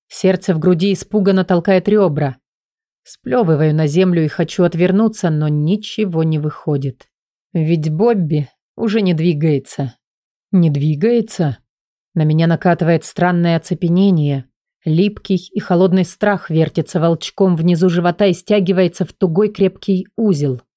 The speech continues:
Шумно дышу, когда Джимми медленно оборачивается ко мне. Не знаю, что он скажет и станет ли мне от этого легче или страшнее. Но друг молчит,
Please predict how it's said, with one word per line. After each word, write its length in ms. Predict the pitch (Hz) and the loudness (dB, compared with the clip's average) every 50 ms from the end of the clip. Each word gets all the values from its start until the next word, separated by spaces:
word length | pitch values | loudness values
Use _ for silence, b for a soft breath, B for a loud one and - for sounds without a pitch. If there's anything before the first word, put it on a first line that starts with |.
| _ _ _ _ _ _ _ _ _ _ _ | _ _ _ _ _ _ _ _ _ _ _
Шумно 400 | - - - 190 165 160 156 147 | -12 -4 -2 0 2 2 2 0
дышу, 300 | 135 151 - - - 185 | 0 -2 -4 -2 -4 -2
когда 280 | - 185 160 156 165 156 | 0 0 0 0 0 -2
Джимми 360 | 147 143 151 180 175 175 170 | -2 0 0 0 2 2 2
медленно 480 | 170 175 190 175 156 175 175 175 170 | 2 2 0 0 0 0 0 0 0
оборачивается 720 | 165 160 170 165 165 170 - - 170 170 165 165 - - | 0 0 0 0 -2 -2 -6 -6 -4 -4 -4 -4 -4 -8
ко 160 | 170 - 180 170 | -6 -2 -2 0
мне. 360 | 170 170 160 156 139 135 - _ _ _ _ _ _ _ _ _ _ _ _ _ _ _ - | 0 0 0 -2 -2 -4 -8 _ _ _ _ _ _ _ _ _ _ _ _ _ _ _ -10
Не 140 | 233 262 254 | -8 -8 -6
знаю, 340 | 240 269 294 285 190 156 | -6 -2 0 0 0 0
что 220 | 135 - - - 151 | -2 -4 -4 -2 -2
он 80 | 147 | -2
скажет 480 | 143 - - 180 180 185 170 170 165 - | -2 -2 -2 0 0 0 0 -2 -2 -4
и 40 | 156 | -4
станет 520 | - - - 175 170 180 185 180 170 - | -4 -4 -4 -2 0 0 0 0 0 0
ли 80 | 175 165 | 0 0
мне 260 | 170 170 175 175 170 | 2 2 2 2 0
от 80 | 160 175 | 0 0
этого 220 | 180 - 170 165 | 0 0 0 0
легче 440 | 160 156 180 190 - - - - 175 | 2 2 2 0 -2 -4 -4 -2 -2
или 120 | 151 147 | -2 -2
страшнее. 800 | 139 - - 160 151 - - - - 165 180 185 180 175 170 170 _ _ _ _ _ _ _ _ _ _ _ _ _ _ _ - | -4 -6 -4 -6 -6 -4 -4 -4 -2 0 0 0 0 -2 -2 -6 _ _ _ _ _ _ _ _ _ _ _ _ _ _ _ -4
Но 240 | 175 160 156 151 147 | -2 0 0 0 0
друг 340 | 143 143 165 175 170 - - | 0 0 0 0 -2 -2 -2
молчит, 760 | 170 160 160 156 156 151 - - - - 214 202 214 _ _ | -2 0 0 -2 -4 -6 -10 -10 -6 -6 -6 -6 -6 _ _